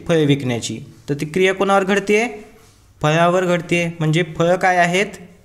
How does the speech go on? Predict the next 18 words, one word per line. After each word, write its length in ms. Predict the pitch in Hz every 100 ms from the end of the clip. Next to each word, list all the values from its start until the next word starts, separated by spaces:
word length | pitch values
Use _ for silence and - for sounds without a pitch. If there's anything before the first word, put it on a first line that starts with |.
| -
कर्म 240 | 175 196
आहे. 320 | 170 143 139 151 143
राजू 320 | 143 135 185
कर्ता 360 | 196 160 156 170
आहे. 300 | 151 123 127 - - - -
आर्यन 340 | 151 175 214 220
आंबा 260 | 175 175 185
खातो, 460 | 196 214 160 147 147
आर्यन 360 | 151 165 196 196
कर्ता 320 | 185 175 202
आहे 280 | 190 165 170 - - - _ _ -
आणि 260 | 151 190 269 - - - -
आंबा 300 | 156 156 202 233 165
कर्म 220 | 180 196 202
आहे. 320 | 151 123 - - - - -
वैभव 600 | 139 175 165 196 240 247 165
निबंध 400 | 165 170 202 220
लिहितो, 420 | 202 156 151